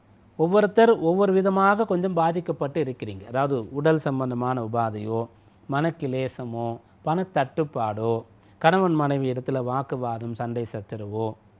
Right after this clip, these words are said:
நல்ல நண்பர்கள், உடன் பணியாற்றக்கூடியவர்களிடத்துல ஒற்றுமை இல்லாததோ, ஏதோ ஒரு அவரவருடைய நிலைக்கு ஏற்றவாறு அவரவருக்கு ஏதோ ஒரு கஷ்டம் இருந்து கொண்டு இருக்கும். இன்றைக்கு அதெல்லாம் சரியாகும். பாக்யாதிபதி சந்திரன் ஜீவனம் மற்றும் லாபஸ்தானத்துல சஞ்சரிக்கார்.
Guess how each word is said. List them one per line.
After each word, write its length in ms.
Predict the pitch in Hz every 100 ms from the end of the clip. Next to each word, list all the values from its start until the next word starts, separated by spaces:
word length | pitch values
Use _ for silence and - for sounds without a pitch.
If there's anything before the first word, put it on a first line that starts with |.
| _ _ _
நல்ல 240 | 139 160 156
நண்பர்கள், 560 | 135 147 151 135 123
உடன் 280 | 120 143 151
பணியாற்றக்கூடியவர்களிடத்துல 1160 | 139 143 156 143 131 117 123 123 117 113 127 135
ஒற்றுமை 440 | 143 170 170 127
இல்லாததோ, 460 | 113 117 107 101 107
ஏதோ 220 | 107 127
ஒரு 400 | 185 262 240 135 - - -
அவரவருடைய 440 | 113 147 156 147 143
நிலைக்கு 400 | 156 226 233 214
ஏற்றவாறு 600 | 190 196 190 180 214 254
அவரவருக்கு 460 | 175 147 156 160
ஏதோ 140 | 180 165
ஒரு 160 | 180
கஷ்டம் 360 | 147 127 - 160
இருந்து 280 | 123 135 120
கொண்டு 200 | 104 104
இருக்கும். 460 | 104 - 95 180 - - - _
இன்றைக்கு 460 | 127 190 220 196 220
அதெல்லாம் 300 | 135 156 -
சரியாகும். 560 | 104 98 90 87 - _ _ _ _ _ _ _ _ _ _ 147
பாக்யாதிபதி 800 | 131 151 170 170 175 156 127 113 -
சந்திரன் 680 | 120 135 107 87 107 190 - _ _ - 113
ஜீவனம் 420 | 156 190 190 214
மற்றும் 320 | 202 147 180
லாபஸ்தானத்துல 720 | 170 156 160 - 143 127 120 127
சஞ்சரிக்கார். 540 | 117 98 90 - 92